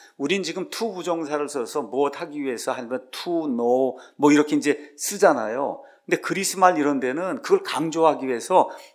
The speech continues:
for, to, no를 썼어요. 여러분, to, no가 아니라 그 앞에다 for를 또 더 강조하려고, 뭘 하려고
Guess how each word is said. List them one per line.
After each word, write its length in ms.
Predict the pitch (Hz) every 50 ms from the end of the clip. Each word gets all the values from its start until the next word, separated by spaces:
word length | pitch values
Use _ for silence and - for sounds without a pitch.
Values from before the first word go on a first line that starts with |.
| _ _ -
for, 480 | - - - 208 208 208 208 202 202 202
to, 200 | - - 202 208
no를 360 | 202 175 147 139 147 151 151
썼어요. 540 | 139 - 123 107 - - 101 101 92 82 - _ _ _ _ _ _ _ _ _ - _ _ _ -
여러분, 320 | 139 135 127 120 110 98 - - _ _
to, 180 | - - - 247
no가 420 | 233 196 165 170 180 175 175 180 143
아니라 500 | 135 131 131 135 175 190 165 113 - -
그 100 | - 139
앞에다 300 | 135 - 170 165 190 175
for를 520 | - - - 262 277 277 254 233 185 -
또 160 | - - - - -
더 220 | - - 160 170
강조하려고, 800 | 175 - - 175 165 151 160 151 139 123 120 113 110 101 87 _ _ _ _ _ _ _
뭘 200 | 143 160 196 185
하려고 580 | - - 208 190 180 165 135 117 101 - -